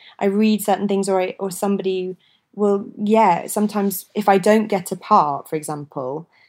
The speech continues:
I've always been okay at dealing with that type of rejection. I do feel that motivates me to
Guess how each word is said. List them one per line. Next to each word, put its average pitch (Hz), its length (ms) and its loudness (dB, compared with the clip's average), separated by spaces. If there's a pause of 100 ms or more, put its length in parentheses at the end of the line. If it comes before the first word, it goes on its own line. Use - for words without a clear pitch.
(140)
I've 208 160 2
always 226 280 2
been 208 160 4
okay 208 460 2
at - 120 -4
dealing 175 300 -2
with 180 160 -6
that 180 200 2 (480)
type 208 200 2
of 190 120 -2
rejection. 185 420 -2
I 180 120 -2
do 185 180 -4
feel 185 220 -2
that 180 200 2 (100)
motivates 185 640 -2
me 180 120 -2
to 180 160 -10